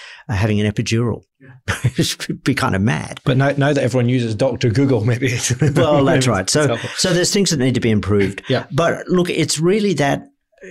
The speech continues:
Speaker 1: the, the phrase I like to use, um, Nelson Mandela used that beautiful expression,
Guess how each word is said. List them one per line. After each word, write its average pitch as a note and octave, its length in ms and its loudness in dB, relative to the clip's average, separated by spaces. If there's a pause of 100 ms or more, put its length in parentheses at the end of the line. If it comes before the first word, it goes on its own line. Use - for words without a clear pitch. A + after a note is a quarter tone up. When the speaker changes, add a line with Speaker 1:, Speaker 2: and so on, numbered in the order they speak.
(260)
Speaker 1:
the, D3 360 0 (380)
the D3 80 -2
phrase F#3+ 440 0
I D#3 120 0
like A2+ 280 -2
to A#2+ 120 -4
use, F#2+ 520 -4 (160)
um, F2+ 640 -4 (260)
Nelson D#3 300 2
Mandela F#2 480 0
used F2+ 400 -6
that - 160 -10
beautiful F#2+ 440 -4
expression, F2+ 640 -4